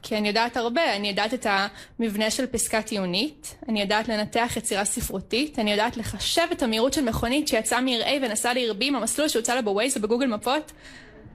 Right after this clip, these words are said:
אני יודעת להגיד מניפה בשבע עשרה שפות.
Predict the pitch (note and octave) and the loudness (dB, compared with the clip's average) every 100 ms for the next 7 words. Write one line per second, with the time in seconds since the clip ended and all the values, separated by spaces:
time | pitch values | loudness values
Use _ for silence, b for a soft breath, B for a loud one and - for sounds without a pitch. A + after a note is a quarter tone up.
0 | - - - A#3+ A3 G#3 A#3 A3+ G#3+ A#3 | -20 -16 -2 0 2 2 2 0 -2 -2
1 | A3+ F#3+ - G3+ D4+ - D#4+ D#4 E4 D4 | -2 -4 -2 -2 0 0 0 0 -2 -4
2 | D#4 E4+ F4+ - | 0 0 -2 -8